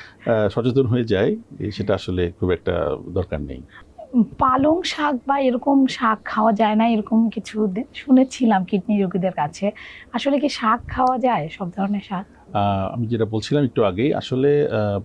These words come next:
Speaker 1: আসলে পরিমাণ কতটুকু খাচ্ছি, কি ফ্রিকোয়েন্সি খাচ্ছি, সেটা একটু গুরুত্বপূর্ণ বিষয়। সাধারণত আমরা, আহ, শাক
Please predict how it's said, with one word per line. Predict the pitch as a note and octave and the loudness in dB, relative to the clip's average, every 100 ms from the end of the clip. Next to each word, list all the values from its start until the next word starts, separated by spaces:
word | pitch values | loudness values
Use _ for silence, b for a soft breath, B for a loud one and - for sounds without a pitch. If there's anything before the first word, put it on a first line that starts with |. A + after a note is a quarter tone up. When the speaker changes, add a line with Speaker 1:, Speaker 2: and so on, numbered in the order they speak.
| - | -6
Speaker 1:
আসলে | - - A#2 | -8 -6 -2
পরিমাণ | D3 D#3+ E3 | 0 2 2
কতটুকু | D#3 - C#3+ C#3 | 0 -4 -6 -4
খাচ্ছি, | C3+ - D3 C#3+ | -6 -4 -4 -4
কি | - | -4
ফ্রিকোয়েন্সি | A2 A#2+ A2 A#2 A#2+ | -4 -4 -2 -2 -2
খাচ্ছি, | - A#2 A2 | -4 -6 -4
সেটা | G#2+ G#2 | -2 -2
একটু | - | -4
গুরুত্বপূর্ণ | E2+ D#2+ - E2 C#2+ | -4 -6 -8 -10 -8
বিষয়। | D2 - - | -10 -14 -12
সাধারণত | - B2 C3+ C#3 - C#3+ C#3+ b b b b | -6 -2 -2 -2 0 0 0 b b b b
আমরা, | - G#2+ A2+ A2+ | -2 0 2 0
আহ, | A2 G#2 G2 F#2 F2+ G#2 | 0 0 -2 -2 -6 -10
শাক | - G#2+ | -8 -6